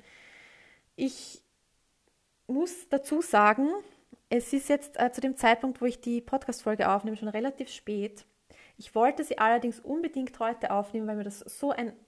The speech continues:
ein unglaubliches, äh, Bedürfnis war. Und, ähm,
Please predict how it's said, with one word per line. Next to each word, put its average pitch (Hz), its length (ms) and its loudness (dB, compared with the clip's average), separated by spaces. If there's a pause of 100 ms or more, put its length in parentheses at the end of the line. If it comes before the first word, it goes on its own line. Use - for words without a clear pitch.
(140)
ein 208 320 -8 (500)
unglaubliches, 220 1040 -4
äh, 196 460 -6 (680)
Bedürfnis 233 580 -4
war. 202 360 -2 (1800)
Und, 220 680 -2
ähm, 208 760 -2